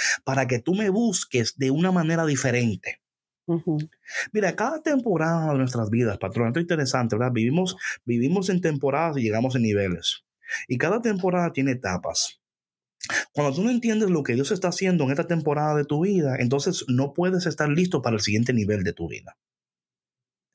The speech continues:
Speaker 1: Y esto es interesante entenderlo, porque cuando entendemos esto y entendemos los procesos de Dios, entonces podemos estar preparados cuando sea el tiempo de, de, de ser, ¿verdad? Eh, um,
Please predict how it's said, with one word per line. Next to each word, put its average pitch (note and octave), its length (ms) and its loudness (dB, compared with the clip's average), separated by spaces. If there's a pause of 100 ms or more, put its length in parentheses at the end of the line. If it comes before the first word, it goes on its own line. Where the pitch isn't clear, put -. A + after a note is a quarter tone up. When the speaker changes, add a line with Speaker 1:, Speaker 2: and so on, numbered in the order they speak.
(680)
Speaker 1:
Y C#3 140 2
esto E3 200 -2
es G3+ 120 -2
interesante F#3 520 2
entenderlo, D3+ 640 2
porque A#2 240 -2
cuando A2+ 200 2
entendemos A#2+ 580 2
esto F#3 300 0
y C3 40 2
entendemos A2+ 400 2
los E3 180 0
procesos D#3 640 0
de A#2+ 120 0
Dios, C#3 800 -2 (360)
entonces E3 520 -2
podemos C3+ 380 0
estar F#3 220 0
preparados D#3+ 640 0
cuando A2+ 200 0
sea C3 180 0
el D3 140 -2
tiempo F3+ 480 0
de, G#2+ 280 2 (300)
de, G#2+ 320 0
de A2 120 -4
ser, F3 480 0
¿verdad? B2+ 520 0
Eh, G#2+ 380 0
um, F#2 520 0